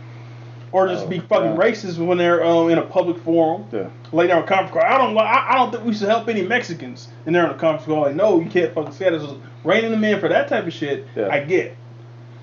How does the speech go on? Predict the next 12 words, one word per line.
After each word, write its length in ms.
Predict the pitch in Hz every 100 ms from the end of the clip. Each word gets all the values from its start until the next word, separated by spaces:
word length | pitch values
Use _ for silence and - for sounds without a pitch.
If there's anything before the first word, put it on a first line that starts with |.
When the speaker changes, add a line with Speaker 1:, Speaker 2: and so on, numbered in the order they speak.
| - - - -
Speaker 1:
So 340 | - - 233 226
yes, 300 | 233 190 -
like, 240 | 180 180
there 120 | 220 208
are 160 | 208
some 240 | 196 180 165
ways 260 | 165 156
that 180 | 147 131 - - -
kayfabe 480 | - 147 160 151 -
can 140 | 143
be, 220 | 127 127 123
um, 420 | 123 120 113